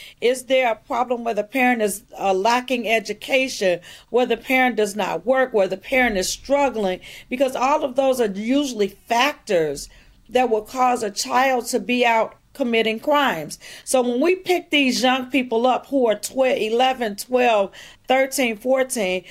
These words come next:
what kind of mechanisms are in place to help the parents as well as the young people? Because the fact of the matter is, if we can put those kids in all of the programs we want to,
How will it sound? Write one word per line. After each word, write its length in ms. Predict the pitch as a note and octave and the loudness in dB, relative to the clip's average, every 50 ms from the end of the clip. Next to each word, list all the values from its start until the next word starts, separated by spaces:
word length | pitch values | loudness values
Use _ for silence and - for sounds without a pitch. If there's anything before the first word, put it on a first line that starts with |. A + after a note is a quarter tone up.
| - - _ | -20 -20 _
what 300 | - F3+ A3+ D4 D4+ - | -6 -2 -2 -2 -2 -4
kind 320 | - - G#4 G#4+ G4 G4 G4 | -10 -10 -8 -6 -4 -4 -4
of 60 | E4 | -4
mechanisms 920 | C#4 B3+ C4+ C#4 C#4+ - C#4 B3 B3 B3 B3+ B3 - A3+ B3 A#3 A3+ - | -2 0 0 0 0 0 -2 0 2 0 0 0 0 -2 -4 -6 -6 -8
are 260 | - - G3 G3 - - | -8 -6 -6 -6 -6 -2
in 280 | - A#3+ B3+ B3+ B3 | 0 2 2 2 -2
place 640 | B3 - - C4+ C4+ C4 B3 A3+ G#3 G#3 G3+ - - - - - - - _ _ _ | -6 -8 -4 0 2 2 4 2 2 0 -4 -8 -12 -14 -20 -20 -20 -20 _ _ _
to 240 | - C4 A#3 G#3 G3+ | 0 2 2 2 0
help 460 | G3+ G3+ B3+ C#4+ C#4+ C#4+ C#4+ - - | -2 -2 0 0 0 0 -2 -2 -4
the 100 | B3+ A3 | -4 -4
parents 680 | - _ - - D4 C#4+ C#4+ C#4 C4+ C4 B3+ B3+ - - - | -4 _ -6 0 2 2 2 2 0 -2 -4 -4 -6 -8 -4
as 220 | C4 B3+ A3 G#3 | -4 -4 -4 -6
well 340 | G#3+ G#3 B3+ C#4+ D4+ D#4 - | -2 0 0 2 2 2 0
as 140 | C#4 A#3 G#3 | 0 0 0
the 160 | G#3+ A#3 A3+ | -2 -2 -2
young 300 | G#3+ C4 D4 D4+ D4+ D4+ | 0 -2 -2 -2 -4 -6
people? 440 | _ C4 A#3 A3 G#3 A3 G#3 A3 - - - - - | _ -8 -8 -4 -2 -2 -2 -2 -6 -12 -20 -20 -12
Because 300 | _ - D4 E4 D4+ C#4+ | _ -2 -2 -2 -2 0
the 80 | - C#4 | -4 -6
fact 340 | C#4 - D4+ D4+ E4 D#4+ - | -2 0 -2 -2 -2 0 -2
of 100 | D4+ C#4 | 0 0
the 60 | C4+ | 0
matter 360 | C4 B3+ C4+ C4+ C4 B3 A#3+ - | 0 0 0 2 2 0 -2 -4
is, 480 | - - C4 C4 B3 A3+ G#3+ G#3+ G#3+ - - - - - - - | -2 0 2 2 4 2 2 0 -2 -8 -14 -20 -20 -16 -4 -2
if 160 | A3+ A3+ G#3+ | -2 -2 0
we 160 | A3+ E4+ G4 | 0 0 0
can 220 | G#4 - F#4+ D4+ | 2 0 -2 -2
put 240 | - - D4+ C#4+ - | 0 -2 -2 0 0
those 240 | C#4+ C4+ C4+ B3+ B3+ | 0 0 0 0 -2
kids 340 | - D4+ D4+ C4 B3 A3 A#3 | -2 0 2 2 2 2 0
in 100 | A3+ A#3 | 0 2
all 220 | B3 B3+ C#4 C4 | 2 2 2 2
of 60 | C4+ | 0
the 60 | B3+ B3+ | -2 -2
programs 580 | - - C#4+ B3+ A#3+ A#3 B3 A#3+ A3+ A3 G3 | -2 0 0 0 2 2 0 0 0 0 -2
we 120 | A3+ A#3+ A#3+ | -2 -2 -2
want 360 | A3+ A3+ A#3 A#3 A3 G3+ - | 0 0 0 0 0 0 0
to, 340 | - - G3 E3 C#3+ C#3+ C#3+ | -2 0 0 0 0 -2 -4